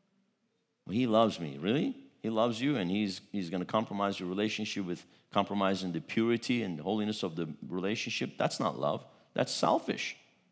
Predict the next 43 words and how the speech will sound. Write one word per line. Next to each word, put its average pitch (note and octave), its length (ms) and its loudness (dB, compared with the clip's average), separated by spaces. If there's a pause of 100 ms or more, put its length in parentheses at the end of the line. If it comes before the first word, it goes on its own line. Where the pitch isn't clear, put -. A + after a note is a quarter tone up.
(1080)
You F#2 160 0
have B2+ 240 4
to C#3 120 4
have A#2 160 4
holiness A2 400 2
before F2 340 -2
God, B1 340 -6 (920)
okay? F2 460 -2 (920)
So D#2+ 380 -2 (500)
that's F2+ 220 0
important G2+ 340 0
to F2+ 40 4
understand. E2+ 400 -2
A F2+ 80 2
man A#2 240 8
of C3+ 140 6
God G#2+ 420 8 (580)
who G#2+ 120 2
loves G#2+ 360 6
you G#2 80 2
will F#2 120 0
respect F2 560 -2
you. C#2 120 -8 (240)
And D#3+ 200 2
same F#3 240 6
thing F#3+ 160 2
goes D#3+ 180 4
for D#3 280 0
a G2+ 60 4
woman B2+ 280 4
of G2 140 2
God F2 200 4
who G2+ 100 0
loves F2 280 2
you A#2 80 -2
will B2+ 100 0
respect A2+ 460 -2
you C3+ 120 4
as B2+ 140 -2
well. A#3 240 -2 (640)
'Cause G2 180 0
women C#3 320 6
are B2+ 200 10